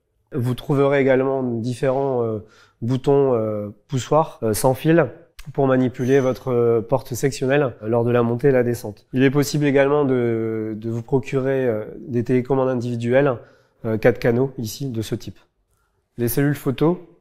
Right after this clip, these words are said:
qui permettent de, d'ouvrir et, euh, et fermer la porte sectionnelle en toute sécurité en cas de passage. Ici le feu orange pour mettre en partie extérieure bien évidemment,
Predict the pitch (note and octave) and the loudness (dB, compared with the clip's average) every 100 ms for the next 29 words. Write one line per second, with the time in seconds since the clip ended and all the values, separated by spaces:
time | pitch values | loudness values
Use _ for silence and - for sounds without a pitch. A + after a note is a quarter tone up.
0 | _ - A#2 B2+ B2+ C3+ B2+ A#2+ A2+ G#2+ | _ -8 0 2 4 0 0 -2 -2 -2
1 | B2+ C3 C#3 C3 - - A#2 A2 A2 A#2+ | -2 2 2 0 -8 -8 -4 -4 -6 -6
2 | A2+ - B2+ C3+ B2+ A#2 C#3+ C3 - A#2+ | -4 0 0 2 0 0 -2 -4 -8 -14
3 | G2 _ _ - C3 - C#3 C3+ C3+ A#2+ | -14 _ _ -4 -2 0 0 2 2 0
4 | D3 - C3 C#3 B2 A#2+ C3+ C3 A#2+ A#2+ | -4 -4 -6 -4 -4 -2 0 0 0 -2
5 | - A#2+ A2+ B2+ B2+ B2+ A#2+ _ _ _ | 0 -2 -2 -2 -2 -6 -10 _ _ _
6 | - B2 C3+ C#3 B2+ C3+ C3 C3 C#3+ D3 | -12 -6 0 0 2 0 0 2 2 2
7 | D3 C#3 B2+ B2 B2+ B2 B2 A2 A#2+ A#2 | 0 -2 -4 -2 -2 -2 -4 -2 -2 -2
8 | C3 A#2 - A#2+ A#2+ C3 A#2+ A2 A2 A#2 | -4 -4 -2 0 0 -2 -4 -6 -4 -2
9 | A#2+ C3 | -2 -4